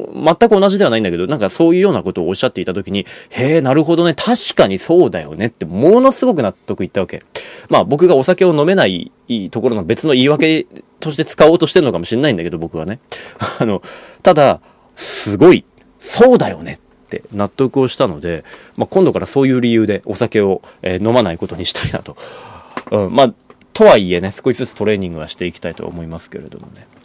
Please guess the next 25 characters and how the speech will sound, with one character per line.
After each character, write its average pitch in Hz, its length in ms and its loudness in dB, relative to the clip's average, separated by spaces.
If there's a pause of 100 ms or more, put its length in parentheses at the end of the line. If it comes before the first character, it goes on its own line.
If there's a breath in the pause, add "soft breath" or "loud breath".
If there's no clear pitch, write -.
は 78 100 -16
い。 - 60 -18 (920)
ま 147 120 4
あ、 - 80 -6 (340 loud breath)
て 185 140 6
な 120 160 0 (220)
具 117 200 2
合 90 180 0
で 82 140 -14
す。 - 200 -14
は 98 160 -6
い。 - 40 -4
お 104 100 -4
酒 110 320 0
は、 147 240 4 (340 loud breath)
え 80 220 -12
ー、 - 20 -12
で 98 140 -6
き 95 100 -6
る 87 100 -8
限 135 200 -4
り 98 100 -2
優 90 100 -2
し - 340 -6
く、 - 180 -18